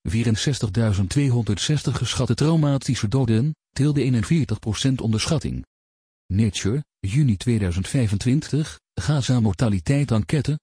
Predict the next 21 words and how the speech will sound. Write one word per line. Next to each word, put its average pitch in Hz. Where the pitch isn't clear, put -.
vijfenzeventigduizend 101
tweehonderd 117
gewelddadige 117
plus 156
achtduizend 101
vijfhonderdveertig 113
niet 139
gewelddadige 120
doden. 127
ip 113
hongersnoodbevestiging, 113
augustus 120
tweeduizend 143
vijfentwintig. 90
Ik 143
Jadvies 120
opinie, 107
negentien 151
juli 110
tweeduizend 120
vierentwintig, 117